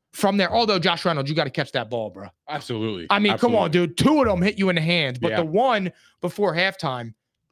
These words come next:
Speaker 1: what are you doing catching a ball like this when you're leaning out?
Speaker 2: Yeah.
Speaker 1: Put your hands that way.
Speaker 2: That's kinda how I felt about Stefon Diggs when he was trying to catch that deep pass. What the hell was he talking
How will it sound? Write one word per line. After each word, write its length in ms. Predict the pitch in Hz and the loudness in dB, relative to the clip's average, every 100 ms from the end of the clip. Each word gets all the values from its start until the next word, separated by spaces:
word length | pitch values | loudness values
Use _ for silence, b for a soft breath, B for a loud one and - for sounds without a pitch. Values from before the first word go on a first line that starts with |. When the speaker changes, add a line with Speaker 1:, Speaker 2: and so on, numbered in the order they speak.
| _ _ _ _ - | _ _ _ _ -2
Speaker 1:
what 180 | 196 | 0
are 40 | 349 | 2
you 140 | 330 | 0
doing 300 | 208 240 180 | 2 2 0
catching 300 | - 208 202 | -2 -2 0
a 60 | 160 | 0
ball 260 | 170 202 | 0 0
like 220 | 160 147 - | 0 -2 0
this 300 | 170 135 156 | -2 -2 -6
when 120 | 160 | -4
you're 120 | 156 | -2
leaning 340 | 156 190 147 | 0 0 0
out? 300 | 143 156 - - | 0 -2 -4 -4
Speaker 2:
Yeah. 80 | 240 | 0
Speaker 1:
Put 60 | 339 | 2
your 100 | 277 | 2
hands 260 | 311 233 | 2 2
that 200 | 262 311 | 2 0
way. 180 | - 127 | 0 -2
Speaker 2:
That's 140 | 135 - | -4 -2
kinda 180 | 156 143 | 0 2
how 120 | 151 | 0
I 100 | 135 | 0
felt 180 | 147 139 | 0 0
about 200 | 139 127 | 0 -2
Stefon 420 | 139 131 135 107 | -4 -2 -2 -2
Diggs 280 | 131 147 98 | -2 -2 -4
when 100 | 117 | -4
he 60 | |
was 100 | 113 | -2
trying 140 | 131 117 | -4 -4
to 80 | |
catch 140 | - 113 | -4 -4
that 180 | 120 - | -4 -4
deep 200 | 147 - | -6 -6
pass. 320 | 90 78 - | -10 -10 -12
What 60 | 120 | -4
the 80 | |
hell 140 | 147 143 | 0 0
was 100 | 127 | 0
he 60 | |
talking 200 | 131 104 | -2 -2